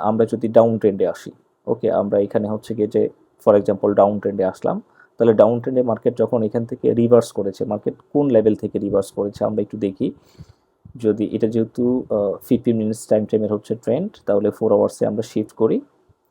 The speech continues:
তাহলে দেখেন ফোর আওয়ার্সে যদি আমরা দেখি, তাহলে মার্কেট যখন এখানে যখন আসছে, আসার পরে এখানে ফোর আওয়ার্সের এখানে কি ছিল? ফোর আওয়ার্সের হচ্ছে কি যে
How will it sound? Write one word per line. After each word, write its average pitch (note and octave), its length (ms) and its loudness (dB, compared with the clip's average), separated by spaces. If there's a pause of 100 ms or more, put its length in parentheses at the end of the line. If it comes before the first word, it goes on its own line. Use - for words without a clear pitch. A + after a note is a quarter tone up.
(640)
তাহলে D#3 240 6
দেখেন C#3+ 240 0 (1300)
ফোর A#2+ 240 4
আওয়ার্সে B2+ 360 6
যদি A#2+ 200 2
আমরা G#2+ 140 0 (100)
দেখি, G#2+ 240 -4 (120)
তাহলে A2 200 2 (120)
মার্কেট G#2 340 0
যখন C3+ 220 -2 (300)
এখানে A#2+ 200 -2 (100)
যখন B2 200 -4 (180)
আসছে, - 280 -6 (200)
আসার A2+ 280 0
পরে A#2 200 2 (580)
এখানে A2+ 280 -4 (1080)
ফোর B2+ 240 6
আওয়ার্সের C3 400 4
এখানে C3 260 -2
কি B2+ 160 -4
ছিল? - 120 -4 (300)
ফোর A#2+ 200 4
আওয়ার্সের A2 360 4
হচ্ছে A2 220 -6
কি A2+ 140 0
যে A2 40 -2